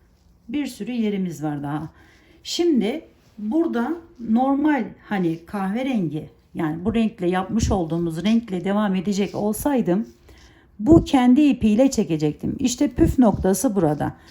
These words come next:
Şimdi buraya şundan yapmak istiyorum. Kırçıllı olsun istiyorum.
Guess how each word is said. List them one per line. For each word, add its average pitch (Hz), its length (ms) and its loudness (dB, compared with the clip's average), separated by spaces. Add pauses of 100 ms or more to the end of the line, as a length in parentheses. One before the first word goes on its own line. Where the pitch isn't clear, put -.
(220)
Şimdi 269 440 2
buraya 277 480 2 (260)
şundan 294 520 8
yapmak 165 440 2
istiyorum. 156 640 -8 (160)
Kırçıllı 240 480 -8
olsun 165 320 -8
istiyorum. 160 640 -10